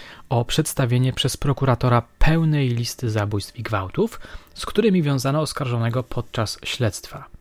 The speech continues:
Siódmego dnia procesu, czyli siedemnastego kwietnia, przed sądem stanęło sześciu biegłych,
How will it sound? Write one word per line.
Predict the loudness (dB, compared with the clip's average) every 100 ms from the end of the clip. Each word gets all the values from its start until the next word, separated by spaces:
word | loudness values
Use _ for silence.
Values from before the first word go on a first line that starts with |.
| _ _
Siódmego | -4 0 0 0
dnia | -2 -6
procesu, | -6 -6 -4 -4 -4
czyli | -4 -4
siedemnastego | -2 -2 -2 -2 -4 -6 -8 -8
kwietnia, | -8 -4 -2 -2 -4 -6 -20 -20 -16
przed | -6 -6 -4
sądem | -4 -2 -2
stanęło | -4 -4 -2 -2
sześciu | -4 -4 -4 -6 -6
biegłych, | -4 0 0 2 -2 -2 -8